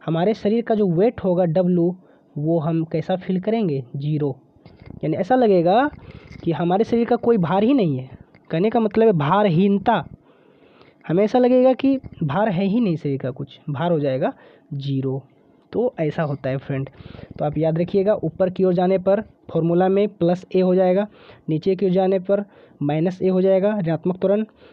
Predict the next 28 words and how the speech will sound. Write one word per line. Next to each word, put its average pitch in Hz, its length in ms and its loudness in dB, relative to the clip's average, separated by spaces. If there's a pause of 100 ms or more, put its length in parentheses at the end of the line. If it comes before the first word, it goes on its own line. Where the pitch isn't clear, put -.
(160)
और 165 180 -2 (140)
अगर 254 340 2 (260)
बेल्ट 180 380 0
टूट 220 240 -2
गई 196 280 2 (220)
या 160 160 -2
स्वत-, 185 400 -6 (140)
बेल्ट 190 340 0
टूटने 254 360 0
का 247 100 2
मतलब 233 260 0
समझ 202 220 2
लीजिए 147 280 0
फ्रेंड 143 280 -4 (400)
कि 185 60 2
वो 190 140 4
स्वतंत्र 214 460 2
रूप 220 200 2
से 214 160 0
गिर 190 180 4
रही 175 200 4
है, 147 100 2
कोई 190 280 4
त्वरण 220 300 2
नहीं 214 160 4
लग 214 160 4
रहा 175 200 2
है। 135 260 -8